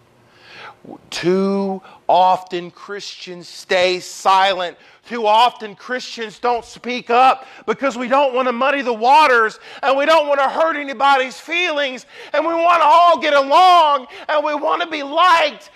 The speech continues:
and we think, "How are we going to reach them if they don't like us?" The truth doesn't care if they like you or not. The truth is the truth. You can deliver the truth with love,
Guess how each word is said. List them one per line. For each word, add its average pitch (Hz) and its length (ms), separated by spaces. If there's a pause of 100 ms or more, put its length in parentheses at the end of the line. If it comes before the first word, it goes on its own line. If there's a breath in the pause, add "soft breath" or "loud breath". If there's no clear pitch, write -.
(160 loud breath)
and 285 100
we 320 80
think, 294 180
"How 349 300
are 349 40
we 320 140
going 302 180
to 302 60
reach 339 260
them 330 160
if 330 120
they 285 100
don't 302 320
like 311 340
us?" 277 280 (300 loud breath)
The 262 140
truth 359 540
doesn't 302 400
care 311 340
if 294 100
they 269 140
like 262 420
you 262 140
or 220 140
not. 165 480 (320 soft breath)
The 208 120
truth 302 500
is 240 140
the 214 120
truth. 240 600 (380 loud breath)
You 240 220
can 247 220
deliver 262 460
the 262 140
truth 285 500
with 190 480
love, 190 920